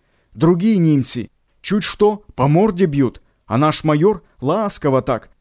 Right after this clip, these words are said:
«Фрау Маруся». Переводчик той обличье своё прыщаве воротит,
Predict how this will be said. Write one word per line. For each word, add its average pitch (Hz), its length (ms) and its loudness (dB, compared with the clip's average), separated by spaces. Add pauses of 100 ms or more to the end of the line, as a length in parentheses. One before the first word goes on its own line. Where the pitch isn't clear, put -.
(220)
«Фрау 208 420 0
Маруся». 143 800 -2 (600)
Переводчик 147 760 -2 (420)
той 202 280 2
обличье 185 540 -2
своё 175 300 0
прыщаве 175 680 0
воротит, 143 600 0